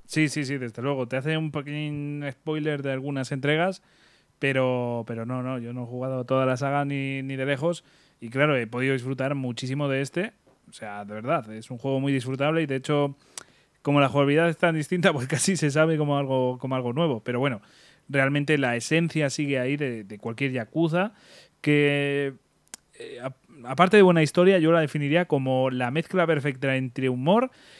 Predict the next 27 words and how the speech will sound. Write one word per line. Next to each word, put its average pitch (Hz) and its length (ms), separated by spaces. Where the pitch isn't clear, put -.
y 147 480
una 180 220
historia 180 560
seria, 185 640
seria, 151 420
seria, 147 400
seria. 85 400
O 127 60
sea, 143 180
es, 147 320
es, 156 200
es - 160
un, 175 320
una 156 200
cosa 147 300
que, 120 160
que 123 140
es 117 100
la 104 140
hostia. - 340
<laughs> - 480
Y 139 80
aparte 127 340
de, 139 80
bueno, 131 260
de, 107 500
de, 107 720